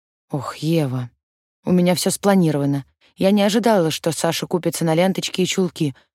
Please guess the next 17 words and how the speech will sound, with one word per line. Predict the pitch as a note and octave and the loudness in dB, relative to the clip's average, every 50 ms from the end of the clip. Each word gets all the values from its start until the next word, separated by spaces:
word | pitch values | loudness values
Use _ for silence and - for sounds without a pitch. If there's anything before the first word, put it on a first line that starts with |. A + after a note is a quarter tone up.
| _ _ _ | _ _ _
Однако | - E3+ D#3 D#3+ F3 F3+ F3 - - E3+ - | 0 0 2 2 2 2 2 2 0 -2 0
они | - F3+ F#3+ G3 F#3 | 2 2 4 4 2
сработали. | - - G3+ G3+ F3 D#3+ D#3 D3 - D3 C3+ C#3 C#3 - _ _ _ _ _ _ _ _ | 2 2 2 2 4 2 0 0 0 -2 -4 -4 -6 -8 _ _ _ _ _ _ _ _
Я | - F3+ F3+ | 0 2 2
хватаю | - - F3+ F3+ - F3 E3+ E3+ | 2 2 0 2 4 4 2 2
стакан | - - F3 - F3 F3 F3 F3 | 2 0 0 0 2 2 2 2
воды | F3 E3+ F3 F3+ | 2 2 2 0
с | - - | 0 0
комода | - E3+ E3+ F#3+ G#3+ G#3 E3 E3 D#3 - - - - _ | 0 2 4 4 4 4 2 0 -2 -4 -12 -20 -20 _
и | - E3+ F3 | -2 0 0
в | D#3+ | 0
ярости | D#3+ D#3+ F#3+ G3+ G3 F#3+ E3 - - F3 | 2 4 4 4 4 2 0 0 -2 -2
выплескиваю | E3 E3 - - F3+ F#3+ F#3 - - F3 D3+ E3 D#3+ D#3 - | -2 -2 0 2 2 2 2 0 -2 -2 0 0 0 0 0
в | D#3 | -2
обескураженное | E3 C#3+ E3 D#3 - - F3+ F3 F3 F3+ E3 E3 F3 E3+ E3+ E3 E3 - | -4 -2 -2 -4 -2 0 2 2 4 2 2 2 0 0 0 0 0 0
лицо | - E3+ D#3+ - - F3 | -2 -4 -4 -2 -2 -2
супруга. | - - - E3 - - E3 D3 B2+ D3 C3+ | -2 -2 -6 -6 -2 0 0 0 0 -2 -6